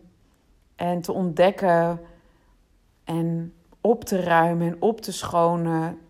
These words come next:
en inzichten te krijgen en een nog mooiere jij te worden. Nog mooier zoals jij bent met alles wat er is, hè?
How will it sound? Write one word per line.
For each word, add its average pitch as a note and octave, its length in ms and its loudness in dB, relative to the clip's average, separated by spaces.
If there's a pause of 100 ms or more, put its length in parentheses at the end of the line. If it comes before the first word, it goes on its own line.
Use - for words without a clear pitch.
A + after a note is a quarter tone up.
(420)
en E3+ 680 -6 (380)
inzichten G3+ 760 0
te F#3 120 -10
krijgen E3+ 960 -4 (480)
en F3 500 -6
een F3+ 200 -2
nog A3 340 0
mooiere G3 600 4
jij G3+ 360 4
te F3 220 -6
worden. E3+ 500 0 (540)
Nog G#3 340 -2
mooier G3 400 2
zoals G3 300 0
jij G3+ 160 -4
bent G#3 300 0 (280)
met G#3 360 2
alles C4 440 8
wat A3+ 260 6
er G3+ 180 -2
is, B3+ 300 0
hè? G3+ 260 2